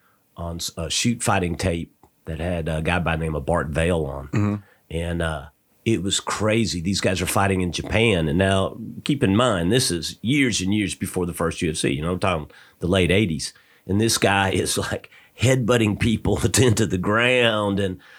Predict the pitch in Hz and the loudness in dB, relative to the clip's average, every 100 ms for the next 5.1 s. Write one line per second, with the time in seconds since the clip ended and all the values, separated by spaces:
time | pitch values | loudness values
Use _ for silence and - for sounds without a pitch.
0 | - - - 110 107 107 98 104 107 107 | -12 -4 0 2 4 2 2 2 2 2
1 | 110 113 107 - 104 123 127 - 110 104 | 0 0 0 0 2 4 4 4 2 0
2 | 98 98 - - 98 107 117 113 123 - | -2 -2 -4 -6 -2 0 2 4 4 4
3 | 117 107 98 87 - - - 101 101 92 | 4 4 2 -2 -10 -18 -12 -6 -4 -4
4 | 87 - 123 131 101 165 82 95 143 113 | -8 -6 -2 0 2 2 2 2 4 4
5 | 87 | 0